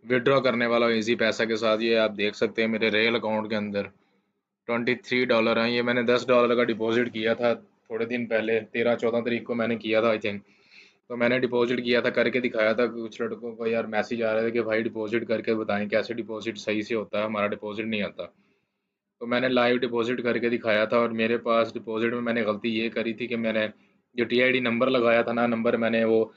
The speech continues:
एक हिस्सा उसका गलत लगा दिया, जिसकी वजह से मेरा डिपॉजिट जो था वो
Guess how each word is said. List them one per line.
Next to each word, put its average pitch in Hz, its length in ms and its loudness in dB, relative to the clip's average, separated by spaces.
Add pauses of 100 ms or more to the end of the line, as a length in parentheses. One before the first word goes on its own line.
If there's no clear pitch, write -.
(360)
एक 135 260 2
हिस्सा 117 260 2
उसका 113 220 2
गलत 113 220 2
लगा 107 280 2
दिया, 104 140 0
जिसकी 104 240 -4
वजह 110 140 4
से 107 100 -2
मेरा 110 200 2
डिपॉजिट 107 420 -2
जो 110 140 -4
था 101 180 0
वो 107 180 0